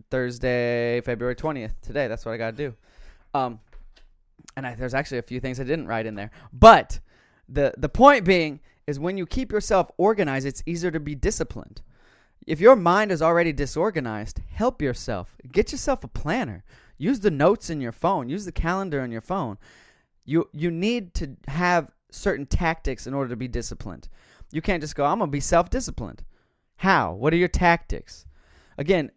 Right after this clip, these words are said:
I wanted to insert that tactic, but back to the importance of it. You will see the benefits of it in your life. You, you will reap the benefits or the rewards of self-discipline,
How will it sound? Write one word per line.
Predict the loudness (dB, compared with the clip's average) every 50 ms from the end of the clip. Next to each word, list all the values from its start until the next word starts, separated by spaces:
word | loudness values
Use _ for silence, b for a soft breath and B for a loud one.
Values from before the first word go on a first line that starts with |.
| _ _
I | 2 4
wanted | 4 4 2 2
to | 0 -2
insert | -2 -4 -4 -4 -6 -4 -2
that | -2 -2 -2 -2 -6 _ _
tactic, | -2 -2 0 -2 -2 -4 -8 -10 -10 -10 -12 -18 b b b b b
but | b 2 4
back | 6 4 4 4
to | 2 -2
the | -2
importance | -2 -2 0 0 0 0 0 -4 -4
of | -4 -4 -4
it. | -4 -6 -8 _ b b b b b b b b
You | -4 0 2
will | 4 4 4
see | 2 -2 -4 -2 0 0 2 2 2
the | 0 0 0 0 0
benefits | 0 -2 -2 -4 -4 -4 -2 -2
of | -2 -2
it | -2
in | -4 -6 -6
your | -6 -6 -4
life. | -2 0 0 0 -2 -6 -8 -10 -14 -16 b b b b b
You, | 0 4 4 4 2
you | 0 -4 0 0 4
will | 4 6 4 4
reap | 2 0 0 0 0 0 -2 -4
the | -6 -6 0
benefits | 2 2 2 2 0 -4 -4 -4 -4 -4 -6 -8 -4
or | -2 -2
the | -2 0
rewards | 2 2 2 4 6 8 8 8 6 6 2
of | -4 -4
self-discipline, | -2 0 0 0 0 -2 -4 -6 -6 -6 -6 -6 -6 -6 -6 -8